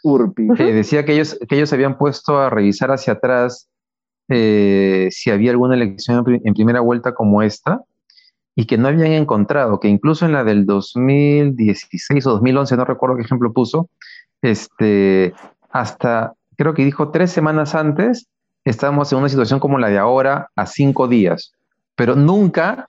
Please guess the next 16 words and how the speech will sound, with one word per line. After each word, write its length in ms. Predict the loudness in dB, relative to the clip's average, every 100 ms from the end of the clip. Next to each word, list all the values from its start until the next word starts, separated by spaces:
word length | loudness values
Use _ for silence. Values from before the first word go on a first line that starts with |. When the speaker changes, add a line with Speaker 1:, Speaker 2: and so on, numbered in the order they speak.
| _ _ _ _ -8
Speaker 3:
a 100 | -6
cinco 460 | -2 0 0 0 0
<laughs> 220 | 0 -2
días, 240 | -2 -2
Speaker 1:
Sí, 120 | -2 2
claro, 340 | 2 4 2
Speaker 3:
a 40 |
siete 180 | 2 2
Speaker 1:
claro. 140 | 2 4
Speaker 3:
días 400 | 2 2 -2 -4
había 340 | -2 2 2
pasado 300 | 0 -2 0
esto 180 | 0 0
que 60 | -2
está 160 | -2 -2
pasando. 340 | -2 -2 -4